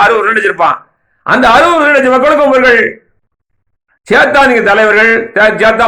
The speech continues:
மக்கள் பிரதிநிதிகள், அப்படிங்க பொதுமையான, பொதுவான பணிகளை செய்யணும்னு சொல்லி இந்த அரசு இந்த தக்க நடவடிக்கை எடுக்கணும்னு சொல்லி இந்த கோரிக்கையை பதிவாக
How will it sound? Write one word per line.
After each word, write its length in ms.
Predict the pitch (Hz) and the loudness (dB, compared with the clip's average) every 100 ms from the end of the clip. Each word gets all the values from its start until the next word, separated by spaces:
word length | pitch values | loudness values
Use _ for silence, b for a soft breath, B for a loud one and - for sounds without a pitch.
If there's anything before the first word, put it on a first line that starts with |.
| 208 | 0
மக்கள் 240 | 202 208 | -2 -2
பிரதிநிதிகள், 460 | 196 190 185 202 214 208 - _ _ | -2 -2 0 0 0 -2 -8 _ _
அப்படிங்க 240 | - 180 180 | -4 -2 -2
பொதுமையான, 460 | 214 233 233 240 247 - | 0 0 2 2 2 0
பொதுவான 320 | 208 220 220 220 196 - - | -2 0 2 2 0 -2 -4
பணிகளை 280 | 180 185 | -2 -2
செய்யணும்னு 380 | - 190 202 170 | -2 -2 -2 -2
சொல்லி 220 | 220 240 175 110 - _ _ _ _ _ _ _ | -2 0 0 -4 -10 _ _ _ _ _ _ _
இந்த 100 | 135 | 0
அரசு 260 | 208 254 233 | 2 2 0
இந்த 160 | 233 214 | 0 0
தக்க 300 | 202 202 233 | 0 0 0
நடவடிக்கை 320 | 208 240 233 | 2 2 2
எடுக்கணும்னு 300 | 220 214 190 | 0 0 -2
சொல்லி 160 | 240 247 180 | -2 0 -2
இந்த 140 | 175 180 | -2 -4
கோரிக்கையை 500 | 220 240 226 220 202 180 - _ _ _ 160 | -2 -4 0 0 0 -4 -10 _ _ _ -2
பதிவாக 360 | 202 185 156 | 0 0 0